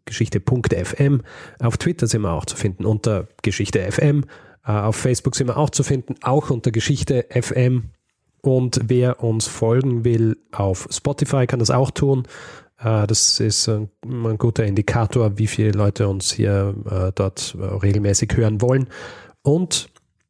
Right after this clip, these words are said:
wer uns bewerten will, Sterne vergeben, äh, Reviews schreiben und solche Dinge, kann das zum Beispiel bei Apple Podcasts machen oder auf panoptikum punkt io oder grundsätzlich einfach überall, wo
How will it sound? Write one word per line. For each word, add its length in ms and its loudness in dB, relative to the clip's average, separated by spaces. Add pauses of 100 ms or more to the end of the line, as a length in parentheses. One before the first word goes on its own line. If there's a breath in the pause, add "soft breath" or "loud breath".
wer 400 2
uns 320 0
bewerten 640 0
will, 200 0
Sterne 560 2
vergeben, 720 0 (180)
äh, 60 -8 (120)
Reviews 680 2
schreiben 480 2
und 120 0
solche 300 0
Dinge, 240 0
kann 180 0
das 140 0
zum 140 -4
Beispiel 340 -4
bei 220 -2
Apple 240 0
Podcasts 720 0
machen 380 -2
oder 340 -4
auf 240 2
panoptikum 720 0
punkt 280 0
io 200 4
oder 240 4
grundsätzlich 640 0
einfach 240 2
überall, 400 2 (640 loud breath)
wo 520 2